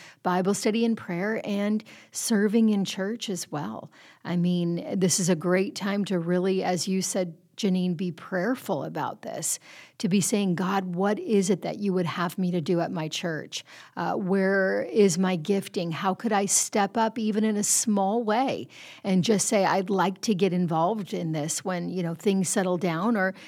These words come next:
maybe I can get involved right now by, you know, getting on a team or, you know, meeting in Zoom group conferences or, you know, praying for people, encouraging people,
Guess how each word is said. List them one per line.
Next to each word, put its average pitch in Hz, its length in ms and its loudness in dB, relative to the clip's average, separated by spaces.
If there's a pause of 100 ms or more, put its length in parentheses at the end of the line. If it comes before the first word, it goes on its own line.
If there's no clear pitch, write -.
(160)
maybe 214 260 4
I 196 120 4
can 196 180 0
get 185 140 4
involved 180 680 0
right 208 220 0
now 233 340 -2 (400)
by, 160 260 0
you 160 340 0
know, 160 560 -2
getting 180 260 2
on 170 100 -2
a 165 80 -6
team 226 540 0
or, 143 260 -2
you 175 220 -4
know, 170 100 -2
meeting 175 440 0
in 160 340 -4
Zoom 202 380 4
group 202 260 2
conferences 185 1000 -2
or, 139 240 -2
you 175 160 -8
know, 147 100 -2
praying 208 360 -2
for 214 140 -2
people, 202 300 -4
encouraging 196 640 -2
people, 185 480 -2